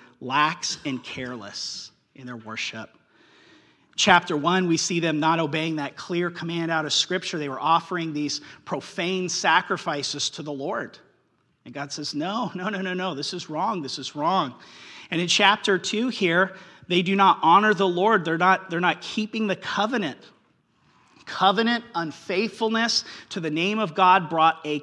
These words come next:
curse. In fact, Malachi tells us here in this chapter that the curse is already in action. Look at it. He says, "Then I will send the curse upon you, and I will curse your blessings. Indeed, I have already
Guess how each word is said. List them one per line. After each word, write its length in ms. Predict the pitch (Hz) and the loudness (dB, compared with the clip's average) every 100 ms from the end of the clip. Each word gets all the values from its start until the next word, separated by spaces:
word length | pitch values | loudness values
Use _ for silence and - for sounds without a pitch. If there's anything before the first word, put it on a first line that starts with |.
| - | -8
curse. 460 | - - 226 - | -4 2 2 2
In 80 | 165 | -2
fact, 240 | 214 190 | 2 2
Malachi 560 | 151 180 240 - 196 175 | 4 2 2 0 -2 -2
tells 400 | 175 185 240 240 | -2 0 0 -2
us 180 | 196 - | -4 -4
here 220 | 180 180 | -4 -4
in 100 | 165 | -4
this 220 | 160 - | -6 -8
chapter 640 | - 202 208 - 175 180 175 - - - | -4 -2 -2 -2 -2 -2 -4 -18 -14 -4
that 160 | 196 | 0
the 80 | 202 | 0
curse 360 | - - 240 - | 0 0 2 0
is 120 | 202 | 0
already 580 | 196 214 226 233 226 220 | 4 4 4 2 2 -2
in 260 | 208 233 240 | -2 -2 -2
action. 800 | 220 277 359 - - - 185 135 | -2 -2 -4 -2 -2 -2 -4 -4
Look 220 | 190 240 | -8 -6
at 180 | - 226 | -4 -2
it. 540 | 135 - - - - - _ _ _ _ _ _ _ _ _ _ _ - _ _ - | -4 -6 -14 -16 -16 -20 _ _ _ _ _ _ _ _ _ _ _ -20 _ _ -8
He 100 | 151 | -4
says, 220 | 175 156 | -2 -2
"Then 180 | 175 175 | 0 2
I 100 | 170 | 2
will 160 | 147 | 0
send 340 | - - 190 180 | -2 -2 -2 -4
the 60 | |
curse 340 | 185 190 180 - | -4 -2 -2 -2
upon 380 | - 175 180 | -6 -2 -2
you, 140 | 175 151 | 0 -2
and 100 | 139 | -2
I 80 | 139 | -4
will 380 | 127 147 190 | -2 0 0
curse 340 | 190 - 180 - | -2 -4 -4 -2
your 100 | 156 | -6
blessings. 600 | 131 165 170 156 139 - - | -2 -2 -2 -4 -4 -6 -4
Indeed, 800 | 156 143 131 135 190 202 208 190 | -2 -2 -6 -6 -4 -2 -2 2
I 240 | 175 175 170 | 6 6 6
have 400 | 143 175 170 156 - | 4 6 6 4 0
already 1160 | 165 165 160 147 147 156 180 165 147 131 131 | 2 4 2 -2 -2 2 2 0 -4 -6 -10